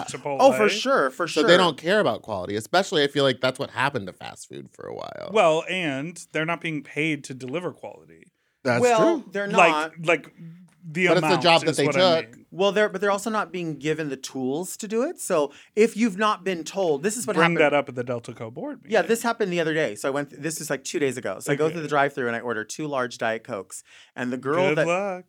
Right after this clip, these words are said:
Speaker 2: and the girl that I ordered them from,
Speaker 1: <laughs>
Speaker 2: the night before, uh, we had gone through to order two large Diet Cokes. And, uh, she looked, my partner was driving, and she looked at him and she opens the door, window and goes,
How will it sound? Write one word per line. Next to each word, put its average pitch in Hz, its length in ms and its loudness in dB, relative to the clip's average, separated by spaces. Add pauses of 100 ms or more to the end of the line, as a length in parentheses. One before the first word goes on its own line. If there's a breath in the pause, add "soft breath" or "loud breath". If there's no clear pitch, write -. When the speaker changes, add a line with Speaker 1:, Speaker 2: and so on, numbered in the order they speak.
Speaker 2:
and 143 160 -2
the 143 60 -4
girl 139 200 0
that 214 120 0
I 233 80 2
ordered 247 300 2
them 165 180 2
from, 127 500 2 (260 loud breath)
Speaker 1:
<laughs> - 260 -20
Speaker 2:
the 165 120 -2
night 190 400 0
before, 147 800 2 (120)
uh, 139 180 2
we 139 120 -2
had 131 120 -4
gone 123 280 0
through 113 300 -6
to - 120 -8
order 113 460 -2
two 151 180 -2
large 110 340 2
Diet 101 260 -4
Cokes. - 440 -12 (420 soft breath)
And, 131 640 0
uh, 120 460 2
she - 340 -6
looked, 147 300 -4
my 131 120 -2
partner 143 320 -6
was 131 140 -8
driving, 117 400 -2
and 117 100 -10
she - 100 -10
looked 127 220 -8
at 131 40 -4
him 117 80 -4
and 113 60 -6
she - 320 -10
opens 175 460 0
the 180 60 -6
door, 151 400 2
window 151 340 0
and 127 80 -2
goes, 123 220 0